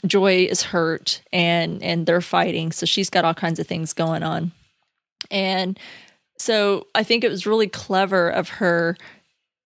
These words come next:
when she is able to s-, make that switch. It was almost kinda like you could just see this visible switch in her, um, where she was able to take the attention off of her,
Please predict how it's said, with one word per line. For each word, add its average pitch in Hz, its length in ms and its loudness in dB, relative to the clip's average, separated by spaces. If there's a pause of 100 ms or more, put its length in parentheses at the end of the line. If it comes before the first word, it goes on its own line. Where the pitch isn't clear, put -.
when 196 240 2
she 196 340 4
is 175 200 0
able 180 320 2
to 170 500 2
s-, - 360 2
make 190 200 2
that - 180 2
switch. - 720 2 (160)
It - 140 -8
was 196 160 0
almost 214 260 2
kinda 214 140 2
like 202 100 -2
you 196 80 0
could 165 200 -4 (180)
just - 160 0
see 202 120 4
this 180 200 2
visible 180 400 2
switch - 420 0
in 208 100 2
her, 220 380 2 (500)
um, 165 380 2
where 185 120 2
she 202 200 4
was 180 220 2
able 180 260 4
to 185 140 -2
take 180 240 0
the 175 100 2
attention 175 720 0
off 165 260 0
of 190 140 0
her, 175 380 0